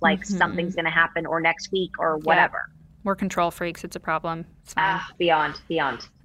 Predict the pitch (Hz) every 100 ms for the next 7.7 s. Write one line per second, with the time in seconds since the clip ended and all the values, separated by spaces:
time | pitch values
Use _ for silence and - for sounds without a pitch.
0 | - - 247 233 226 170 - 226 202 247
1 | 269 240 - 196 190 - 180 185 175 180
2 | 180 175 175 180 175 185 185 185 185 180
3 | 180 208 220 196 190 202 196 196 190 196
4 | 180 185 180 180 175 190 185 180 214 175
5 | 185 190 196 180 196 196 220 240 226 -
6 | 202 170 196 247 214 196 180 170 - 202
7 | 185 190 190 185 180 180 220